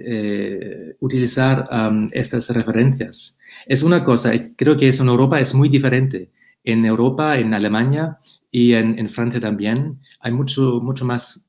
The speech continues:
mucha más mezcla entre, eh, entre las disciplinas y no hay una jerarquía, eh, tan fuerte entre las, eh, ciencias sociales y, am, las humanidades.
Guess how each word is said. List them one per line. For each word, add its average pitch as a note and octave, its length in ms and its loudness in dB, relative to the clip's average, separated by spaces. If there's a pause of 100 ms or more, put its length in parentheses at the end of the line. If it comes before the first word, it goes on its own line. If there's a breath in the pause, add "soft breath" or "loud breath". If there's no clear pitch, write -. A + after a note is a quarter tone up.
(160)
mucha C3 220 -8
más A#2+ 260 -6
mezcla A#2+ 580 -6 (200)
entre, A2+ 640 -2
eh, G2+ 380 -6
entre G#2+ 220 -6
las G#2+ 180 -4
disciplinas A2+ 760 -4
y G#2 360 2 (240 loud breath)
no B2 180 4
hay B2 100 2
una A2 220 0
jerarquía, B2+ 640 0 (400 soft breath)
eh, A2 160 -2
tan A#2 280 0
fuerte C3 520 2 (300 loud breath)
entre A#2+ 320 -2
las, G#2+ 320 -4
eh, G#2+ 180 -2
ciencias A#2 320 -2
sociales A2+ 600 -2
y, G#2+ 200 0
am, G2+ 400 -4
las G#2+ 280 -8
humanidades. G#2+ 840 -2